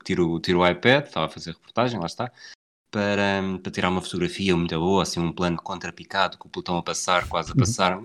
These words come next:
Speaker 1: como se vê no, nas, nas, nas grandes corridas, muitos adeptos a
Speaker 2: Claro.
Speaker 1: fazer, adeptos e fotógrafos.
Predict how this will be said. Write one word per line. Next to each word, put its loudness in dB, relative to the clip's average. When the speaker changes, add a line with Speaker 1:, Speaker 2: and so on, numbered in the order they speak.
Speaker 1:
como 0
se 2
vê 8
no, 6
nas, 0
nas, -8
nas 6
grandes 6
corridas, 0
muitos -2
adeptos -2
a -4
Speaker 2:
Claro. -6
Speaker 1:
fazer, -4
adeptos 2
e -8
fotógrafos. 2